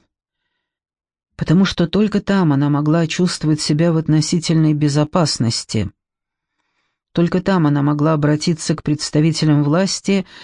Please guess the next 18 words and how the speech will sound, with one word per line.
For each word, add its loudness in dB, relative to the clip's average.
не 4
опасаясь 0
того, 0
что 0
они 2
заодно 2
с -6
её 0
преследователями. -2
Однако 2
стоило -2
ли 2
вообще 0
рассказывать -2
хоть -4
кому-то 0
о -2
том, 0